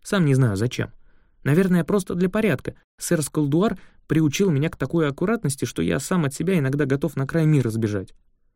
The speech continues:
Но тогда я обо всём этом не думал, а только радовался, что из всех Танитиных инструментов в доме осталась только старая Ишка, на которой она почти никогда не играет. Остальные уже перекочевали к Ланке, и как же это хорошо, думал я, пока Шимора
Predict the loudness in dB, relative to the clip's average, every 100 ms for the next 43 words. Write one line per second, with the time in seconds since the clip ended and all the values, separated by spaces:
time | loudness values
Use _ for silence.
0 | _ -8 -4 -2 0 0 0 -12 _ -4
1 | 0 2 0 2 2 2 2 0 2 2
2 | 2 -2 _ _ -16 0 2 2 2 2
3 | 0 0 -4 -4 -4 -4 -2 -2 -2 -2
4 | 0 0 0 -4 -4 -2 0 0 0 -2
5 | -10 _ -6 2 4 2 0 -2 0 0
6 | -2 -2 -4 -2 -2 0 0 0 -4 -12
7 | _ _ _ -8 -4 0 2 2 0 -2
8 | -6 -4 -2 0 0 2 2 2 0 0
9 | -4 -12 _ _ _ _ -10 -8 -2 0
10 | 2 2 2 2 0 -2 -2 0 -2 0
11 | 0 0 -2 -10 -18 -20 _ -2 0 0
12 | 0 -2 -2 -2 0 0 0 -2 -14 -2
13 | 0 2 2 2 0 _ _ _ _ _
14 | -4 -2 -2 0 2 2 0